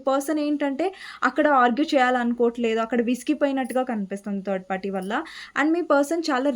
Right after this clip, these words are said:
రిగ్రెట్‌గా కూడా ఉన్నారు, వీళ్ళు తప్పుడు డెసిషన్ తీసుకున్నారు అనేసి. ఇప్పుడు ఏంటంటే మీ పర్సన్ పడిపోయిన three of cu-, three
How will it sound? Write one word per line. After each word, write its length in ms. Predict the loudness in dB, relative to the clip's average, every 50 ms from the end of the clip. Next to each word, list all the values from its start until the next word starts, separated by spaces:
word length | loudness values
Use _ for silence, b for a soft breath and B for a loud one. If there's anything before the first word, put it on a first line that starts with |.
| 0 -2
రిగ్రెట్‌గా 500 | -2 0 2 4 2 4 2 0 0 0 0
కూడా 160 | 0 0 0 -2 -4
ఉన్నారు, 260 | -4 -6 -6 -8 -8 -4
వీళ్ళు 240 | -2 0 0 0 0 0
తప్పుడు 300 | -2 -4 -4 -2 -2 0
డెసిషన్ 500 | 2 2 0 0 0 -2 -2 -2 -4 -4
తీసుకున్నారు 680 | -4 -4 -4 -4 -4 -4 -4 -2 -2 -2 -4 -2 -2 -2 -2 -2
అనేసి. 320 | -4 -6 -6 -4 -4 -4 -4 B B B B B
ఇప్పుడు 220 | -4 2 4 4
ఏంటంటే 460 | 6 6 4 2 2 2 0 0 -2 -2
మీ 160 | -2 -2 0 0
పర్సన్ 300 | 0 0 0 -2 -2 -4 -4 -6 _ _ -14 -8 -2 0
పడిపోయిన 420 | 0 0 0 0 0 0 0 -2
three 200 | -2 0 2 2
of 160 | 2 0 0 -4 -6
cu-, 180 | -6 -6 -6 -4
three 200 | -2 0 0